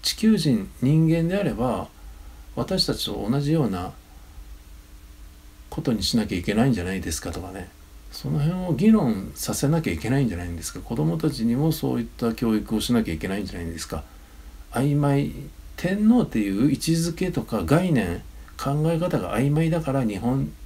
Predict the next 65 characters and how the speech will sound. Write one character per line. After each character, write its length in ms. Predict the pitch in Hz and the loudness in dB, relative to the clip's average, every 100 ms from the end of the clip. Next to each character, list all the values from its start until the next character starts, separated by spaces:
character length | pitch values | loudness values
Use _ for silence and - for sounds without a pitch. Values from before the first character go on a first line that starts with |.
| - - - | -18 -18 -10
て 80 | - | 0
い 160 | 107 104 | 2 2
う 80 | 98 | 0
国 300 | - 110 110 | 2 4 6
も 220 | 135 143 - - - - | 4 2 -8 -16 -12 -2
曖 240 | 113 110 | 2 4
昧 220 | 113 110 | 4 4
な 140 | 117 123 | 4 2
ん 100 | 104 | 2
じ 100 | 95 | 0
ゃ 80 | |
な 120 | 95 110 | 0 0
い 80 | |
で 100 | 90 | -2
す 100 | 78 | -6
か。 120 | - 85 | -6 2
逆 280 | 139 147 | 4 6
に 120 | 208 214 | 6 6
言 100 | 208 | 6
っ 40 | |
た 220 | - 208 | 2 4
ら、 200 | 170 - - - - - | 4 4 -4 -18 -12 2
日 120 | 131 | 2
本 240 | - 233 202 | 6 6 6
っ 20 | |
て 200 | - 101 | 2 -2
い 80 | 92 | -2
う 80 | - | 4
曖 280 | 127 180 | 6 6
昧 240 | 185 180 175 | 4 2 4
な 140 | 170 | 4
国、 440 | 156 143 131 123 - - - - - - - - - - - - - - - | 4 4 6 4 0 -14 -20 -20 -20 -20 -20 -20 -20 -20 -20 -20 -20 -20 0
私 260 | 160 220 220 | 4 6 6
は 160 | - | 6
曖 140 | 160 185 | 6 6
昧 180 | 190 185 | 4 4
な 100 | 170 | 4
国 260 | 165 170 | 4 6
だ 100 | 160 | 6
と 80 | - | 4
思 140 | 104 | 0
っ 40 | 107 | 0
て 80 | 95 | -2
る 100 | 87 | -4
ん 60 | |
で 80 | 82 | -4
す 80 | 78 | -4
け 80 | 82 | -4
ど、 220 | 85 85 - - | -4 -6 -12 -10
こ 140 | - 196 | 4 6
の 120 | 226 | 6
曖 300 | 190 202 208 | 6 4 4
昧 200 | 208 196 | 0 0
さ 360 | 196 202 196 | 4 6 6
を 240 | 190 233 165 | 8 8 6
際 340 | - 185 196 | 4 6 6
立 180 | 202 202 | 6 4
た 140 | 202 | 2
せ 220 | 190 190 160 | 2 2 2
た 180 | 113 | 2
も 140 | 95 101 | 2 4
の、 100 | 117 | 4
つ 160 | - | 6
ま 100 | 220 | 6
り 200 | 160 110 | 6 4